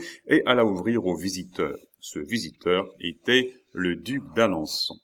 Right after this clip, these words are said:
Le jeune homme avait disparu depuis la veille. Un instant, Marguerite avait eu l'idée de réclamer son intercession en faveur du roi de Navarre, mais une idée terrible l'avait arrêtée. Le mariage s'était fait contre son gré.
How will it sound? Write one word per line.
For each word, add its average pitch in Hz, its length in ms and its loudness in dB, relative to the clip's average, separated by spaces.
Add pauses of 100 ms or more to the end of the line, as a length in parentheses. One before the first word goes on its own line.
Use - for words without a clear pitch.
(1120)
Le 160 140 6
jeune 165 240 6
homme 196 100 6
avait 135 160 6
disparu 127 480 4
depuis 113 320 0
la 98 140 6
veille. 85 440 0 (460)
Un 123 160 2
instant, 143 420 4
Marguerite 110 520 2
avait 87 200 0
eu 90 100 -12
l'idée 82 320 0
de 90 100 0
réclamer 85 560 -2
son 85 180 -4
intercession 90 800 -2 (220)
en 104 160 0
faveur 98 360 4
du 90 100 -6
roi 85 220 2
de 85 100 -2
Navarre, 107 460 4
mais 117 200 4 (260)
une 127 200 0
idée 139 200 6
terrible 123 400 4
l'avait 104 320 4
arrêtée. 92 580 2 (520)
Le 117 140 6
mariage 117 440 4
s'était - 220 -6
fait - 380 -2
contre 139 400 2
son 82 260 -6
gré. 85 420 0